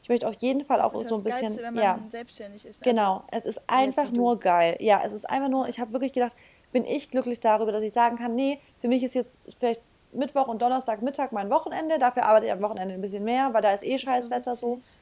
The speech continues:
Speaker 2: Ja, ich
Speaker 1: Ja.
Speaker 2: hab das auch, ich hab das die Woche nämlich auch, ich hab meine Woche auch so geplant,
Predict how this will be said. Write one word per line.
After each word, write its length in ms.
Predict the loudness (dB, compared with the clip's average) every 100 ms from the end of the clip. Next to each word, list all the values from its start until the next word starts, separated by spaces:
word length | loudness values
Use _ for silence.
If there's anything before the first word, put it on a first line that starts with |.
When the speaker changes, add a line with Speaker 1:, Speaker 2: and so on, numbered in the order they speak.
| _
Speaker 2:
Ja, 180 | -18 -14 -2
ich 60 |
Speaker 1:
Ja. 100 | 0
Speaker 2:
hab 80 | 0
das 180 | -2 -8
auch, 220 | -10 -10 -12
ich 180 | -14 -12
hab 80 | -12
das 120 | -10
die 120 | -8
Woche 140 | -8
nämlich 240 | -8 -8 -10
auch, 80 | -12
ich 40 |
hab 100 | -12
meine 160 | -12 -12
Woche 140 | -12
auch 100 | -14
so 120 | -16
geplant, 480 | -18 -16 -16 -14 -18